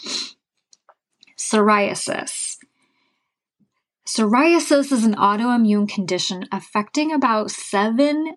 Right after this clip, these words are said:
million Americans, with symptoms including itchy red patches of skin covered with natural scales that can appear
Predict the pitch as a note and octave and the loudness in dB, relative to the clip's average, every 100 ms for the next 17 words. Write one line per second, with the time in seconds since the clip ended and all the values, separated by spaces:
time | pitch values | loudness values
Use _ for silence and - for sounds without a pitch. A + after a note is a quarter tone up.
0 | - F#3+ F#3+ G3 G#3 A3 G#3+ G#3 G3+ F#3 | -10 -6 -2 2 2 4 4 4 4 2
1 | E3+ E3+ G3 E3 - _ - G3 F3+ F3+ | -2 -6 -8 -12 -20 _ -4 -2 0 -2
2 | F#3 F#3 - G#3 - G3 - A3+ A#3 B3+ | -4 -6 -10 -8 -4 -4 -2 2 2 4
3 | B3+ B3 - A3+ - A3 G#3 - - - | 4 2 2 0 0 0 0 0 -10 -14
4 | _ - - - - _ - G3 G3+ A#3 | _ -20 -20 -20 -20 _ 0 2 2 2
5 | G3+ F#3 D#3+ - F#3+ G3+ G3+ E3+ F3 - | 2 2 -2 2 2 2 0 0 -4 -6
6 | - - A#3+ A#3+ A#3+ B3 B3 A#3 _ _ | -10 -4 0 2 2 4 2 0 _ _
7 | _ _ - - G3+ A3 G#3 G3+ F3+ F3 | _ _ -6 0 2 4 4 2 2 0
8 | - B3 - - F3+ F#3 F3 - C#3+ - | -2 -2 -2 0 2 2 -2 -4 -8 -6
9 | G3+ - G3+ - G3 F3 F3 | -6 -4 -8 -4 -2 -2 -4